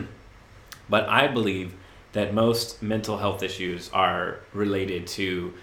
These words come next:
an imbalance in connection with one's spirit and one's mind. And I believe that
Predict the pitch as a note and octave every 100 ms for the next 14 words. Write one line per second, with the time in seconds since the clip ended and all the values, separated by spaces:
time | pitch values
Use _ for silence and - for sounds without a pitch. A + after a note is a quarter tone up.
0 | - F#2+ G2 F#2+ G2 A2+ A2 - - -
1 | F#2 F2+ G2 G2 F#2+ - F#2+ F#2 F#2+ F#2
2 | F2+ F2+ - - - - A2 A2 - -
3 | - F#2+ F#2 F2 F2+ F#2+ G2 A2 A#2+ -
4 | - - - - - G2 G2 F#2+ G2+ G#2
5 | G#2+ G#2+ G2+ G#2 F2+ E2+ -